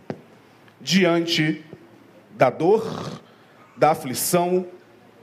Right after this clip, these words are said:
e das angústias. Tomando por base esse tema, e sempre na esperança de que amanhã, o quê?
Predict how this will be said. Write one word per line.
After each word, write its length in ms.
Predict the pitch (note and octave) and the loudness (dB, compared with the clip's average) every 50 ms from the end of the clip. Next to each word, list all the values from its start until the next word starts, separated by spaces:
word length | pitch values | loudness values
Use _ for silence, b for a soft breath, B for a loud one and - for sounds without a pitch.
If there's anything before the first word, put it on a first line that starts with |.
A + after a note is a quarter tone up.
| - - - - _ - | -20 -20 -20 -20 _ -6
e 80 | - | 2
das 220 | C#3+ D#3+ D3 D3 D3 | 2 2 4 4 0
angústias. 640 | C#3 A#2+ A2 G#2 - - - - - - - - - - - - - - - - - - - - - - - - - - - - - - - - - - - - B B B B B B B B B B B B _ | -2 -2 -4 -6 -6 -8 -8 -10 -10 -10 -12 -14 -18 -20 -20 -20 -20 -20 -20 -20 -20 -20 -20 -20 -20 -20 -20 -20 -20 -20 -20 -20 -20 -20 -20 -20 -20 -20 -20 -20 B B B B B B B B B B B B _
Tomando 400 | - E4+ D#4+ E4+ F#4 F#4 F#4 E4+ | 2 2 4 4 4 4 2 -2
por 240 | - C4 A#3+ E3 E3+ | -4 -4 -4 -2 0
base 760 | E3 G#3 A#3 B3 A#3 G3 D#3+ D3 - B2+ B2 A2+ G2 - - - - _ _ _ | 2 2 2 2 2 0 -2 -4 -6 -6 -6 -4 -6 -6 -10 -16 -20 _ _ _
esse 300 | E3 F#3 F3+ - F3+ D#3 | -2 -2 0 0 -4 -6
tema, 480 | - - A#3+ B3+ B3 G3+ E3 B2 G#2 - - - - - - - _ - _ _ - - _ - - - - - _ | -2 0 2 2 2 0 -2 -6 -8 -10 -14 -20 -20 -20 -20 -20 _ -20 _ _ -20 -20 _ -20 -20 -20 -20 -10 _
e 60 | D#3+ | -2
sempre 640 | - - - - - D4 D#4 D#4 - - - B3 | -2 0 0 2 2 2 2 2 0 -2 -2 2
na 100 | A#3+ A#3+ | 2 2
esperança 600 | B3 A#3+ - - A3 G3+ G3+ A#3 A#3 A3 - G3 | 2 0 -2 -2 0 0 2 2 0 -2 -4 -6
de 120 | F3 D#3 D3+ | -8 -10 -2
que 120 | - A3 | 0 0
amanhã, 500 | G#3+ G#3+ G3+ F#3+ G3 A3 B3 C4 C#4 C4 - | 2 2 2 2 2 2 2 2 0 -2 -4
o 80 | A#3+ A#3+ | -6 -2
quê? 400 | - G3+ D#3+ B2+ - - - | 0 0 0 0 -2 -8 -14